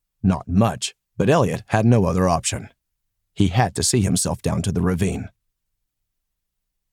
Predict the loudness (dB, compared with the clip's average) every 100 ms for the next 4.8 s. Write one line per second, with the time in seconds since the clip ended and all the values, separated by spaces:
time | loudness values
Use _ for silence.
0 | _ _ _ _ _ _ -6 -2 2 2
1 | 2 2 2 2 2 2 2 4 4 4
2 | -2 -6 -6 _ _ _ _ -4 -2 -4
3 | -2 2 2 0 -4 -6 _ _ _ _
4 | 0 2 4 2 0 -6 -10